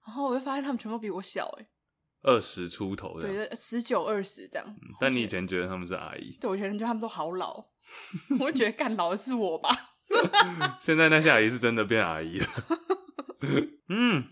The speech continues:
Speaker 2: 回忆。
Speaker 1: 过去。
Speaker 2: <laughs> 哎，你以前有没有看过日本有个综艺节目叫做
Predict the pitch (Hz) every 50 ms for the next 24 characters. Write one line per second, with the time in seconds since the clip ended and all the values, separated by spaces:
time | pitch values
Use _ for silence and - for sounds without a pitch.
0 | _ _ - - 113 107 127 131 135 156 147 127 107 - - _ _ _ - -
1 | - - - - - - 170 - - - _ _ - 202 190 233 220 208 - -
2 | - - 208 208 208 208 208 - - 135 127 - - - - _ - 156 156 170
3 | 180 143 143 127 120 120 120 151 151 151 160 165 143 110 101 92 87 90 101 95
4 | - 113 110 107 101 90 85 82 87 90 90 90 92 90 87 92 90 85 85 80